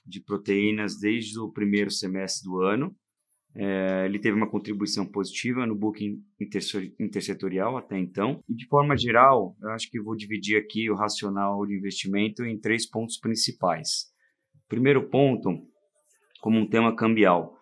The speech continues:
né, de exposição ao dólar com as empresas que se beneficiam da des-, da desvalorização do real. Como a gente já explorou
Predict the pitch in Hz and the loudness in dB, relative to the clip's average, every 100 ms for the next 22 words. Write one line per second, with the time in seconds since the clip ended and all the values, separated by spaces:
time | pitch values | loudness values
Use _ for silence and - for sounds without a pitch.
0 | _ _ _ _ - 95 95 95 95 - | _ _ _ _ -8 -2 -2 -2 -4 0
1 | 98 - 104 101 95 98 113 135 131 113 | 0 2 2 2 4 6 6 4 0 -4
2 | 101 101 104 104 104 - 104 101 101 101 | 0 -2 2 2 2 -6 -2 2 4 2
3 | - 104 104 104 107 - _ _ - 98 | 0 2 2 2 -2 -14 _ _ 0 0
4 | 95 98 104 101 98 92 98 98 95 98 | 0 -4 -4 4 4 4 2 2 2 0
5 | - 98 98 107 90 85 - _ _ _ | 0 0 2 2 2 0 -6 _ _ _
6 | _ 107 113 107 104 101 104 92 - 101 | _ -2 2 4 2 2 2 2 4 6
7 | 98 110 92 | 10 8 6